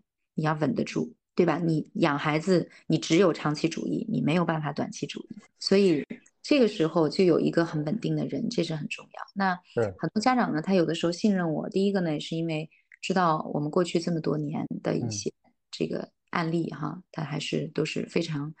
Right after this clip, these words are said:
Speaker 1: 积极的、正面的，所以大家从这个当中找到一些力量。嗯，第二个呢，可能把这事儿给家长讲明白，家长去听，觉得，哎，也确实是这么回事儿，好，那我们坚持，哎，坚持下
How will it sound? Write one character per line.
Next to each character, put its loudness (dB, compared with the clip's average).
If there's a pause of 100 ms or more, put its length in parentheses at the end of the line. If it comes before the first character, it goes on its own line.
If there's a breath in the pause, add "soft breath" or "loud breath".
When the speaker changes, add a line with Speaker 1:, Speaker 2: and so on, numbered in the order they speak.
(200 soft breath)
Speaker 1:
积 0
极 -4
的、 -2
正 -2
面 -6
的， -6 (300 soft breath)
所 0
以 0
大 2
家 0
从 -2
这 2
个 2
当 -2
中 -6
找 -6
到 -4
一 -4
些 -4
力 -2
量。 -8 (400 soft breath)
嗯， -6
第 4
二 0
个 0
呢， 0
可 -4
能 0 (320)
把 -2
这 0
事 2
儿 6
给 0
家 -2
长 0
讲 -2
明 -4
白， -6 (180 soft breath)
家 0
长 2
去 -6
听， 0
觉 0
得， -2
哎， 0
也 -2
确 -4
实 0
是 -2
这 -2
么 -2
回 -4
事 -2
儿， -4 (100)
好， -12
那 -4
我 -4
们 -2
坚 -4
持， -6
哎， 4
坚 4
持 -6
下 -4